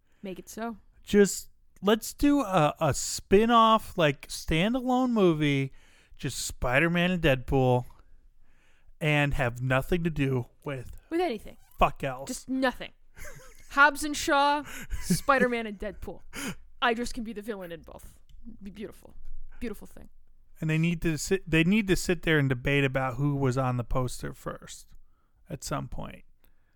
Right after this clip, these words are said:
Speaker 1: Needs to be a lot of sexual tension, just 'cause
Speaker 2: Mm-hmm.
Speaker 1: that's kind of a thing in those books.
Speaker 2: Mm-hmm.
Speaker 1: Uh, at least if fanon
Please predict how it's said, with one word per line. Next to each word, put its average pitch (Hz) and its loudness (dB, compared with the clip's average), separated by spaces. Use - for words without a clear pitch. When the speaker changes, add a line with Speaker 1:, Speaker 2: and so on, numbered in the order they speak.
Speaker 1:
Needs 208 -10
to 185 -16
be 214 -8
a 196 -6
lot 185 -6
of 240 -12
sexual 262 -6
tension, 214 -10
just 151 -6
'cause 135 -6
Speaker 2:
Mm-hmm. 135 -8
Speaker 1:
that's 175 -12
kind 180 -16
of 202 -14
a 247 -16
thing 180 -12
in 180 -12
those 170 -12
books. - -16
Speaker 2:
Mm-hmm. 135 -4
Speaker 1:
Uh, 151 -12
at 175 -16
least 160 -20
if 165 -18
fanon 190 -12